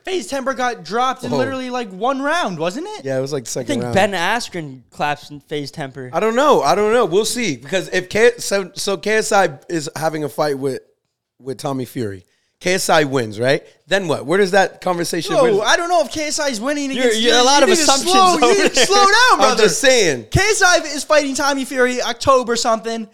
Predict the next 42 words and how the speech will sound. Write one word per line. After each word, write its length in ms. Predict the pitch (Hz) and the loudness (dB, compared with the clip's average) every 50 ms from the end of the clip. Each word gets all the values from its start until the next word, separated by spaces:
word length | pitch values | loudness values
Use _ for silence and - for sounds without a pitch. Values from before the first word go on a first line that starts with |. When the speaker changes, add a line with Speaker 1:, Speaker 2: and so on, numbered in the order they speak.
| _ _ _ _ _ _ | _ _ _ _ _ _
Speaker 1:
and 340 | - 196 202 208 208 208 170 - - _ _ _ _ _ - | -6 -2 -2 -2 -2 -2 -6 -16 -20 _ _ _ _ _ -4
I 140 | 220 294 320 | -2 -2 -2
think 360 | 311 294 277 269 240 226 _ _ _ _ _ _ | -2 -4 -6 -8 -8 -12 _ _ _ _ _ _
Tommy's 300 | - 226 247 240 226 196 | -8 -8 -6 -6 -6 -8
gonna 200 | 196 220 208 208 | -8 -8 -8 -8
win. 320 | 220 226 202 135 104 98 _ _ _ _ - | -8 -8 -10 -10 -12 -14 _ _ _ _ -4
Unless 500 | 185 226 262 330 381 415 453 - - - | -2 2 4 4 4 4 2 -2 -4 -4
K 160 | - 311 311 | -4 -2 -2
S 100 | 311 - | -2 -2
I 140 | 302 277 277 | -2 -2 0
goes 240 | 226 262 262 269 254 | 2 4 2 2 2
in 80 | 269 262 | 0 -2
there 200 | 262 262 247 233 | -2 -2 -2 -4
and 200 | 220 196 - - | -6 -6 -4 -2
throws 240 | 269 254 254 208 | 0 0 0 -2
an 80 | 220 220 | -2 -2
elbow, 640 | 214 254 330 359 349 240 214 196 190 190 - - - _ _ _ _ _ _ | 2 4 4 4 6 4 4 4 4 0 -2 -8 -20 _ _ _ _ _ _
you 180 | 190 196 202 | -8 -4 0
know, 160 | 196 190 185 190 | 2 2 2 2
you 220 | 190 196 214 220 | 0 -2 -4 -4
never 180 | 247 254 240 240 | -4 -4 -4 -4
know 200 | 240 254 254 226 | -2 -2 -2 -2
with 100 | 196 185 | -2 0
that 200 | 208 214 220 - | -2 -2 -2 -4
guy. 300 | 170 143 135 123 120 - - _ _ _ _ _ _ _ _ _ _ | -4 -4 -4 -4 -6 -8 -14 _ _ _ _ _ _ _ _ _ _
Speaker 2:
For 100 | - 117 | -18 -14
real. 200 | 117 113 104 98 _ _ _ _ _ _ _ _ _ _ - | -12 -12 -14 -14 _ _ _ _ _ _ _ _ _ _ -6
I, 80 | 175 175 - _ _ _ - | -6 -6 -6 _ _ _ -12
I 80 | 127 | -10
don't 160 | 156 180 185 180 | -8 -6 -2 -2
know. 160 | 165 135 123 | -2 -4 -4
It's 140 | 143 135 123 | -8 -10 -6
very 220 | 143 156 156 156 | -2 -2 0 0
interesting. 340 | 156 147 160 135 - - 139 | -2 -6 -8 -10 -8 -6 -4
Speaker 3:
I, 220 | 175 190 - 175 208 | -4 -4 -2 -2 0
I 20 | |
love 280 | 233 226 220 240 233 185 | 0 0 0 0 -2 -2
that 240 | 202 180 156 - 160 | -2 -2 -2 -4 -6
either 260 | 180 202 196 220 190 | -8 -4 -2 -2 -2
way, 220 | 156 147 156 175 | 0 0 0 0
whatever 320 | 175 151 147 151 165 185 180 | 0 0 0 0 0 0 -2
happens, 500 | 160 143 147 - 190 196 208 196 - | -2 -4 -4 -4 -8 -10 -10 -12 -14